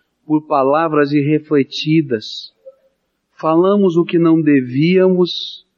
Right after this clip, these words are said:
falamos até o que não queríamos, mas falamos e depois sofremos as nossas palavras.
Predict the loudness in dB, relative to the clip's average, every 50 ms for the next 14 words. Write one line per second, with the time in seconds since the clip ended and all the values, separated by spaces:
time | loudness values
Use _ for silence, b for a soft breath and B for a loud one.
0 | _ _ _ _ _ _ _ _ _ -4 -2 0 2 2 2 2 2 2 2 2
1 | 0 0 -4 -4 0 0 0 0 0 -2 -2 0 2 4 4 2 2 0 -4 -4
2 | -2 2 2 2 2 2 2 2 2 2 2 2 2 2 0 0 -2 -8 -10 -10
3 | -12 -16 -18 _ _ _ _ _ _ _ _ _ _ _ _ _ _ _ _ _
4 | -10 -6 -4 -4 -4 -4 -8 -12 -14 -12 -8 -6 -4 -2 -2 -2 0 0 0 0
5 | 0 0 -2 -6 -12 -18 -18 -18 -20 -20 -20 _ _ _ _ _ _ _ _ _
6 | _ _ -6 -4 -4 -2 -2 -4 -2 0 -2 -2 -2 -4 -6 -6 -6 -6 -8 -10
7 | -6 -4 -2 0 0 0 0 0 -2 -4 -6 -4 -6 -6 -6 -8 -14 -20 -18 -10
8 | -6 -6 -4 -2 -2 -2 -4 -6 -8 -16 _ -20 -20 -20 -20 -20